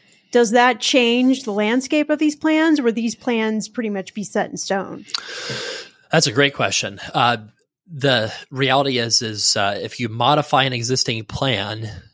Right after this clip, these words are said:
Speaker 2: then s-, then somebody else could in the future, right? So that's our interpretation, is that a future president could make the terms less generous. The only catch is somebody could maybe sue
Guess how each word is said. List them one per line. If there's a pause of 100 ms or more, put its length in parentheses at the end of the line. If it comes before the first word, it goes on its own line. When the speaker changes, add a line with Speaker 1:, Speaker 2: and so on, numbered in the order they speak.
(100)
Speaker 2:
then
s-,
then
somebody
else
could
in
the
future,
right? (480)
So
that's
our
interpretation,
is
that
a
future
president
could
make
the
terms
less
generous. (520)
The
only
catch
is
somebody
could
maybe
sue